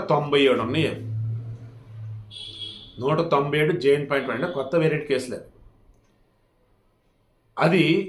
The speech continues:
మధ్య రకం లాంటిది, దానివల్లనే ఎక్కువ మరణాలు నమోదు కావట్లేదు, ఎక్కువ కేసులు నమోదు కావట్లేదు.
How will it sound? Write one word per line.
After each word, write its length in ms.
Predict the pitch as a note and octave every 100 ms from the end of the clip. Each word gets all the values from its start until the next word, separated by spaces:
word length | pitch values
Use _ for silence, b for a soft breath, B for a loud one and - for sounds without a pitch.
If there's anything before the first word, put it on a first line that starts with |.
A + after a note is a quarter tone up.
| - A#2+
మధ్య 220 | B2 B2+ F#3+
రకం 160 | - F#3 F3
లాంటిది, 320 | D#3 - - - _ _ G#2+ B2+
దానివల్లనే 680 | B2+ E3+ F3 E3 F#3 G#3 A#3+ - -
ఎక్కువ 260 | C#3+ F3+
మరణాలు 320 | D#3+ C#3+ E3 D#3+
నమోదు 200 | D#3 D3+
కావట్లేదు, 240 | D#3 D3+ F#3
ఎక్కువ 140 | E3 E3
కేసులు 200 | C#3+ C#3+
నమోదు 200 | C3+ C3+ A#2
కావట్లేదు. 340 | G2+ - -